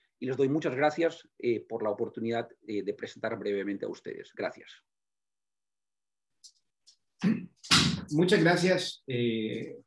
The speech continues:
Speaker 2: Norbert, por esta i-, importante charla y un llamado también, un llamado a la atención, eh, fuerte, eh, a tomar acción.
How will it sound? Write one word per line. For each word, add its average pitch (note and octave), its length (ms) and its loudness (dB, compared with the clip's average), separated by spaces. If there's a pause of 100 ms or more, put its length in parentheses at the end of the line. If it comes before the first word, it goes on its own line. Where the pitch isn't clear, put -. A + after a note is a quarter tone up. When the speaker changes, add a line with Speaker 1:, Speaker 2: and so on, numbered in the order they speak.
(320)
Speaker 2:
Norbert, D#3+ 440 4
por C#3+ 140 4
esta D#3 440 4
i-, D#3 280 0
importante E3+ 840 4
charla F3 480 2
y B2 340 -4
un D#3 140 8
llamado F3 380 6
también, D3 300 2
un D#3+ 80 2
llamado E3 240 2
a E3 60 2
la D#3+ 40 4
atención, D#3+ 640 2
eh, A2 400 -8 (120)
fuerte, D#3 480 2 (400)
eh, A2+ 320 -2
a B2+ 140 -2
tomar C#3 240 4
acción. C3+ 460 0